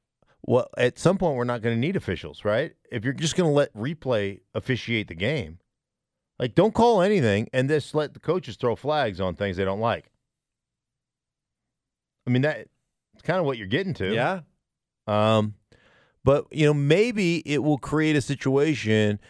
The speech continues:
Speaker 1: where the refs are, like, told, "Hey, listen, just let it go, and, um, we'll let replay figure it out." And if the coaches wanna challenge it, they're gonna challenge it, unless
Speaker 2: Exactly.
Speaker 1: it's egregious.
Speaker 2: Yep.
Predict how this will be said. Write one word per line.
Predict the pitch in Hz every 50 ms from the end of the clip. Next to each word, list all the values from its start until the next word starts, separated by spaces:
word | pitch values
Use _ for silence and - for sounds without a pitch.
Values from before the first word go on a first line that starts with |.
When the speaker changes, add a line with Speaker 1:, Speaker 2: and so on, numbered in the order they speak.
| _ _ _
Speaker 1:
where | - - 123 123
the | 117 117
refs | 110 123 139 147 151 - - 123
are, | 123
like, | 117 117 120 120 110 -
told, | - 123 135 143 135 120 110 107 101 98
"Hey, | 98 101 101
listen, | 98 92 90 82 - - 78 73 71 - _ _ _ _ _ _ _ _ _ _
just | - 107 110 -
let | 107 110 107
it | 110 104 92
go, | 92 85 85 85 82 80 87 - - _
and, | - 92 90 85 85 82
um, | 92 90 87 85 85 90 -
we'll | - 101 104 101
let | 101 95 90
replay | 90 92 92 90 - - 92 87
figure | 80 - 95 85 80 85
it | 82
out." | 85 87 101
And | - 117
if | 110 -
the | -
coaches | - - 113 117 - 104 104
wanna | 110 110 107
challenge | - - 120 127 139 127 98
it, | 95 104
they're | - 104
gonna | 95 98 104 98
challenge | - - 120 123 117 80
it, | 80 - - -
unless | 104 101 101 113 131 123
Speaker 2:
Exactly. | 131
Speaker 1:
it's | 127 -
egregious. | 151 131 120 135 143 135 107 85 85 95 - - _ -
Speaker 2:
Yep. | 110 123 - -